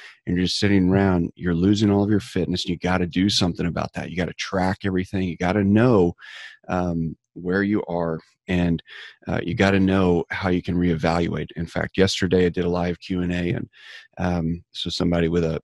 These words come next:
stress fracture who had a great question, but it was, you know, she wasn't really doing what was necessary, I think, to, um, to really stay on top of, uh, her activities in a way that could help her figure out whether or not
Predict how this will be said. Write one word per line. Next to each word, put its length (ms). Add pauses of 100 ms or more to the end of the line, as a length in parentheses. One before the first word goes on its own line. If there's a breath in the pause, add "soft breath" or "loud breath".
stress 320
fracture 800
who 80
had 160
a 60
great 220
question, 520
but 160
it 100
was, 380 (420 loud breath)
you 80
know, 140
she 140
wasn't 380
really 460 (140)
doing 180
what 100
was 120
necessary, 540
I 40
think, 300
to, 340 (260)
um, 520 (240)
to 120
really 360
stay 260
on 160
top 480
of, 300 (520 loud breath)
uh, 360
her 280
activities 760
in 100
a 40
way 140
that 140
could 100
help 220
her 80
figure 340
out 140
whether 420
or 60
not 460